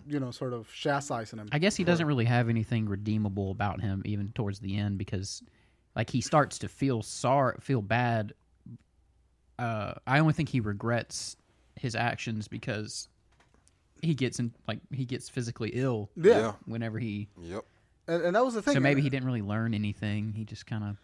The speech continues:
Speaker 1: Well, I think that what Kubrick was trying to say, 'cause the ending of the movie is kind of ambiguous. I mean, I
Speaker 3: Mm.
Speaker 1: think there's a mention of,
Speaker 2: That's
Speaker 1: like
Speaker 2: kind of all his movies.
Speaker 1: Yeah.
Speaker 2: Uh, and
Speaker 3: Yep.
Speaker 2: always up, open to
Speaker 3: Every single one.
Speaker 2: interpretation.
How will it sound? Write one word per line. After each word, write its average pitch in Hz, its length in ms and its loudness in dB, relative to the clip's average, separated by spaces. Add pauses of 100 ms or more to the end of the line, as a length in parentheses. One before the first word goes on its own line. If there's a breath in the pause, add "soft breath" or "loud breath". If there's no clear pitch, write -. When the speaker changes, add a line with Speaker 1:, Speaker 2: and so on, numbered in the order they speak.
(280 soft breath)
Speaker 1:
Well, 262 120 6
I 247 100 6
think 330 220 2
that 247 120 4
what 190 180 0
Kubrick 226 240 2
was 175 100 -2
trying 175 160 -2
to 147 80 -2
say, 202 280 0
'cause 147 180 -2
the 151 140 0
ending 156 200 0
of 143 80 0
the 135 40 -2
movie 139 220 0
is 123 100 -6
kind 143 140 -6
of 131 60 -4
ambiguous. 123 640 -6
I 131 40 -12
mean, 117 220 -10
I 123 80 -10
Speaker 3:
Mm. - 80 -12
Speaker 1:
think 139 160 -4
there's 131 160 -6
a 131 60 -10
mention 127 360 -8
of, 113 140 -14
Speaker 2:
That's 110 160 -4
Speaker 1:
like - 40 -8
Speaker 2:
kind 117 120 2
of 101 80 -2
all 107 160 2
his 117 140 0
movies. 110 520 -2
Speaker 1:
Yeah. 170 160 6
Speaker 2:
Uh, 120 220 2 (100)
and 85 100 -14 (120)
Speaker 3:
Yep. 95 100 -2
Speaker 2:
always 127 360 2
up, 120 260 -2
open 127 240 0
to 120 60 -2
Speaker 3:
Every 117 140 0
single 98 100 0
one. 123 80 0
Speaker 2:
interpretation. 117 600 0